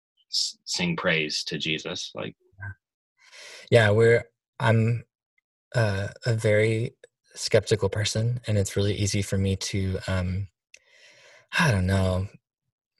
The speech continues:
Speaker 2: I'm digging into stuff that I shouldn't.
Speaker 1: <laughs> Do it. <laughs>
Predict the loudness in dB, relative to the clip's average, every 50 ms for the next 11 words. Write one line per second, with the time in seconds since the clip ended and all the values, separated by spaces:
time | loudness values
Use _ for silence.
0 | _ _ _ -10 -4 -2 -2 0 0 0 0 2 2 0 0 -2 -2 -2 -4 -4
1 | -4 -4 -4 -4 -4 -4 -4 -4 -4 -2 -4 -4 -6 -10 _ _ _ _ _ 0
2 | 2 4 4 4 2 2 0 -6 -8 -2 2 2 2 2 2 0 0 0 2 4
3 | 6 6 6 6 4 2 -2 0 2 2 2 2 2